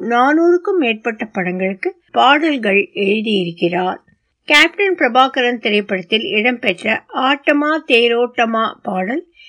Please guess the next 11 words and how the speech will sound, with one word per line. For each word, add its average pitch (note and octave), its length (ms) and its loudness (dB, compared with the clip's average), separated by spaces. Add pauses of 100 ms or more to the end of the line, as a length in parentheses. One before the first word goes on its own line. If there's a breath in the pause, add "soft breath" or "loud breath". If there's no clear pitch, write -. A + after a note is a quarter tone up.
(140 soft breath)
இவரை B3 340 2
தமிழகம் D4 560 2
எங்கும் G#3+ 460 -2
அடையாளம் G#3+ 600 0
காட்டியது. F3+ 840 -2 (340 soft breath)
ஆயிரத்தி G4 540 2
தொள்ளாயிரத்தி C4+ 640 0
தொண்ணூற்றி A#3 460 -2
ஒன்றில் G3 360 -2
என் A3+ 260 0
ராசாவின் C4+ 640 0